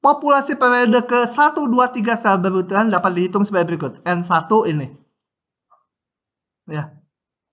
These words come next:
N dua ini. A kali N satu. N satu-nya saya tulis sebagai A kali N nol. Jadi dia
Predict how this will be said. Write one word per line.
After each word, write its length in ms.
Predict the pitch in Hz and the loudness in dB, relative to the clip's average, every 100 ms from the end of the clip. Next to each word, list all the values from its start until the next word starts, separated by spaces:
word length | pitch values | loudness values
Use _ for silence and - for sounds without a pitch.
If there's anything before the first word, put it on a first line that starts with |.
| _ | _
N 240 | - 208 196 | 0 2 4
dua 440 | 196 208 277 277 214 | 4 4 4 2 0
ini. 320 | 196 151 - - _ _ _ _ _ _ _ | 0 -2 -8 -20 _ _ _ _ _ _ _
A 320 | 180 214 208 | 0 2 0
kali 240 | 185 185 | -2 -2
N 240 | - 175 170 | -2 -4 -2
satu. 560 | 180 156 151 131 - _ _ _ _ _ _ _ _ _ | 0 0 0 -4 -6 _ _ _ _ _ _ _ _ _
N 160 | 202 214 | 2 2
satu-nya 480 | 214 208 240 262 320 | 4 2 0 -2 0
saya 240 | 285 233 | 0 0
tulis 240 | 233 294 | 0 -2
sebagai 400 | 302 214 214 254 | 0 2 2 0
A 240 | - 233 226 | 2 2 2
kali 240 | 214 214 214 | 0 -2 0
N 240 | 220 214 | -2 0
nol. 560 | 226 208 190 156 147 - _ _ _ | 2 4 4 2 -6 -16 _ _ _
Jadi 480 | 165 151 185 208 170 | -4 0 2 2 2
dia 320 | 202 254 - | 0 0 -8